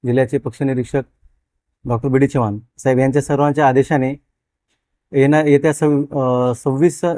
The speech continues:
जून रोजी आरक्षणाचे जनक छत्रपती, अ, शाहू महाराज यांची,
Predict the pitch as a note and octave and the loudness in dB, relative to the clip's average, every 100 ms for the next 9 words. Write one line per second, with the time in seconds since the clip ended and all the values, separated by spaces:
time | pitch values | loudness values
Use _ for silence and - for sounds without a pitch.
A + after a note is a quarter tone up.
0 | C3 C#3+ E3+ C#3+ C3+ C#3+ C3+ G#2 - _ | -2 2 4 4 4 4 4 0 -8 _
1 | _ _ _ _ _ _ _ _ _ - | _ _ _ _ _ _ _ _ _ -4
2 | C3 C#3 E3 D#3 D#3+ C3 D3+ D#3 - _ | 0 0 0 0 0 2 2 2 -4 _
3 | _ _ C#3 C#3 C3+ C#3 D#3 B2+ B2 A#2+ | _ _ -4 -2 -2 -2 -4 -2 -2 -4
4 | A#2 - _ _ _ _ _ - C3 C#3+ | -6 -14 _ _ _ _ _ -4 0 4
5 | C#3+ C3 A2 B2 C3 B2 D#3+ | 4 4 0 -2 -2 0 0